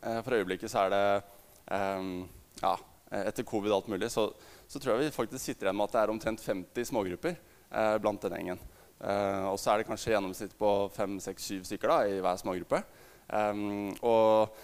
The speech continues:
der har det blitt sånn at, eh, at det er, eh, nesten uvanlig å gå der,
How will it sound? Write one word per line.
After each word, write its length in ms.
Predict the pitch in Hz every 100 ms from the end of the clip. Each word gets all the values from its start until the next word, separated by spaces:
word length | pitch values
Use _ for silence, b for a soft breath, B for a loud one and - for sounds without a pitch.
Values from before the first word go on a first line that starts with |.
| B
der 140 | 113 127
har 80 |
det 120 | 160 147
blitt 180 | 123 -
sånn 160 | 107
at, 160 | 104 113
eh, 320 | 113 110 104 - - _ _ _ - -
at 120 | 107 -
det 200 | 113 107
er, 160 | 101
eh, 640 | 104 104 104 - - - 110
nesten 380 | 131 - -
uvanlig 420 | 117 120 90 95 123
å 80 |
gå 220 | 120 92 95
der, 180 | 147